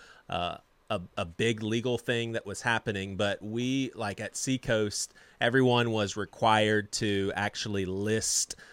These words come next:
uh, the copyright, like, who wrote this song and, and the year. It was, like, mandated. You have to do that from now on and everything. And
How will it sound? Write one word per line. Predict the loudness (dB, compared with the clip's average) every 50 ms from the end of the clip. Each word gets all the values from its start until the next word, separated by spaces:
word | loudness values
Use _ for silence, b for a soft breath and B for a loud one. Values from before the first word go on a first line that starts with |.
| b b b -6
uh, | -2 -2 0 0 -2
the | -4 -6
copyright, | -4 2 2 2 2 2 0 0 2 4 6 6 6 6 4 0 -2
like, | -4 -4 -4 -4
who | -2 -2 0 0
wrote | 2 2 2 2 2 0
this | -2 -2 -2 0
song | 0 2 2 2 0 0 -2 -2 -4 -4 -6
and, | -6 -6 -6
and | -8 -8 -6
the | -6
year. | -4 -2 2 4 4 4
It | 4
was, | 2 2 2
like, | 4 4 2 2
mandated. | 0 2 4 4 4 4 4 2 2 2 2 0 -2 -2
You | -2 -2
have | 0 -2 -2 -4
to | 0 4
do | 6 8 10
that | 10 10 8
from | 6 2 0 2
now | 2 2 4 2
on | 2 0 0 -2
and | -2 -2
everything. | -2 -2 -2 -2 -2 -2 -2 -2 -2
And | -4 -6